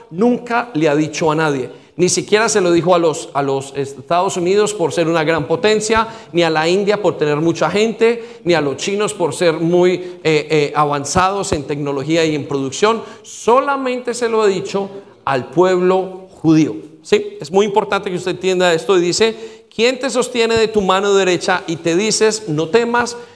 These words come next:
yo te ayudo"? Ahora, Romanos diez veintiuno nos dice que el pueblo de Israel ha fallado, ¿sí? Pero Dios no ha dejado de amar al pueblo judío.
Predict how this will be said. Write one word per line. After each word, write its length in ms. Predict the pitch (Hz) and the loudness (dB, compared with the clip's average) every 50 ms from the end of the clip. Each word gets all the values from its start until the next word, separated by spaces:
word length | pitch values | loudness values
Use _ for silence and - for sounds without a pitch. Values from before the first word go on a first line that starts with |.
| - _ | -20 _
yo 240 | 139 147 190 196 196 | 0 2 2 2 2
te 540 | - 208 208 214 - - - - - - _ _ | 0 -2 -2 -2 -2 -6 -14 -20 -20 -20 _ _
ayudo"? 500 | - - 180 175 233 226 190 156 143 - - - - - - _ _ _ _ _ _ _ | -2 -2 0 0 0 0 0 0 0 -2 -6 -10 -18 -20 -20 _ _ _ _ _ _ _
Ahora, 320 | - 208 226 226 208 180 - - - - - _ _ _ _ | 2 2 2 2 0 -2 -4 -10 -16 -20 -20 _ _ _ _
Romanos 520 | 160 190 208 214 226 285 320 339 330 311 294 | -4 -2 0 0 0 -2 -2 -4 -6 -6 -6
diez 380 | 302 277 262 254 254 - - | -4 -2 0 -2 -2 -2 -2
veintiuno 580 | 175 220 214 214 - - 240 233 220 214 208 202 | -2 -2 -2 -2 -4 -6 -6 -4 -2 -2 -2 -2
nos 220 | 196 190 185 165 | 0 -2 -2 -2
dice 340 | 165 226 208 - 208 202 196 | -2 -4 0 0 0 0 2
que 280 | - 185 175 170 - - | 0 0 0 0 0 -2
el 160 | 170 165 151 | -2 -4 -2
pueblo 400 | - 175 226 254 269 285 277 269 | 2 4 4 4 4 2 -2 -2
de 60 | 254 | -2
Israel 600 | 233 202 196 196 180 170 170 170 190 214 - - - - - - _ _ _ _ _ _ _ _ | 0 2 2 4 4 4 2 2 2 0 -2 -6 -10 -14 -16 -20 _ _ _ _ _ _ _ _
ha 140 | - 196 202 | -2 -2 0
fallado, 720 | 202 - 214 202 202 226 220 202 180 151 - - - - - - _ _ _ _ _ _ _ | 0 0 -2 0 0 0 0 0 0 -2 -6 -10 -14 -18 -20 -20 _ _ _ _ _ _ _
¿sí? 280 | _ - 202 226 226 - - - - - _ _ _ _ _ _ _ _ - - | _ -6 -6 -6 -6 -10 -16 -20 -20 -20 _ _ _ _ _ _ _ _ -4 0
Pero 300 | 220 226 233 240 226 175 | 0 2 2 2 0 -2
Dios 460 | 151 220 220 220 220 220 220 - - - | -2 0 0 2 2 0 -2 -6 -10 -10
no 360 | 156 147 143 147 151 160 175 | -10 -6 -4 -2 0 2 2
ha 100 | 202 233 | 2 2
dejado 720 | 247 240 220 - 233 220 196 175 170 180 190 190 190 - - | 2 2 2 2 2 2 2 2 0 -2 -4 -4 -6 -10 -10
de 160 | 143 135 160 | -6 -4 -2
amar 340 | 143 131 127 143 156 156 156 | -2 -2 -2 0 0 0 0
al 140 | 156 147 - | 0 -2 -2
pueblo 320 | - 160 160 160 160 160 | -2 0 0 0 0 0
judío. 380 | 143 165 160 175 196 180 - | -2 -2 -2 -2 -2 -2 -4